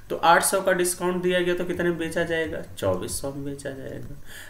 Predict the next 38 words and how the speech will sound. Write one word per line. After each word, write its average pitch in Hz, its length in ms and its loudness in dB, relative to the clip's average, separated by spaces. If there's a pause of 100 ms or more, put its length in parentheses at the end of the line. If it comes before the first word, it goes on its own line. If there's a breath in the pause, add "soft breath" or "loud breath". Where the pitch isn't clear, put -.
(160 loud breath)
अब 160 180 0
चौबीस 180 520 6
सौ 285 120 8
पे 220 200 2
कितने 208 400 2
एक्स 202 280 6
परसेंट 185 400 2
का 185 100 4
discount 147 520 4
दिया 131 220 4
गया, 127 200 2
तो 202 240 -4
उन्नीस 143 440 2
सौ - 60 -4
अड़सठ 101 500 0
में 87 160 -4
बेचा 87 300 -4
गया। 90 260 -4 (420 loud breath)
तो - 60 -4
अब 190 260 2
देखिए 180 300 4
फ्रेंड्स 214 220 -4
कितने 156 340 0
का 180 140 0
discount 107 680 0
दिया 98 320 4
गया, 90 280 0 (420 loud breath)
तो 151 80 4
कितने 175 280 2
का 196 120 4
दिया 190 260 4
गया, 185 140 2
दस 156 320 4
में 165 80 0
से 165 140 0
आठ 139 320 6
जाएगा 127 340 4
दो, 113 340 -2